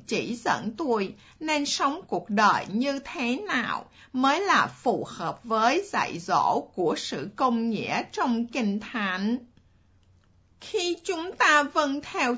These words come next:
chỉ dẫn của Thánh Linh hàng ngày, thì tính tình của ta sẽ trở nên càng ngày càng giống như tính tình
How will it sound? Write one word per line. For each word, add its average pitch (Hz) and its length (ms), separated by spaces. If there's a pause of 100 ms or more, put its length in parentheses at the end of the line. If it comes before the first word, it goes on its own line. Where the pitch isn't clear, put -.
chỉ 226 380
dẫn - 420
của 143 260
Thánh 247 300 (140)
Linh 240 240
hàng 247 460
ngày, 175 380 (320)
thì 170 240
tính 277 480
tình - 340
của 147 220
ta 208 480 (180)
sẽ - 400
trở 190 240 (120)
nên 254 280
càng 175 320
ngày 190 380
càng 165 300
giống 254 420
như 311 180
tính 254 440
tình 220 300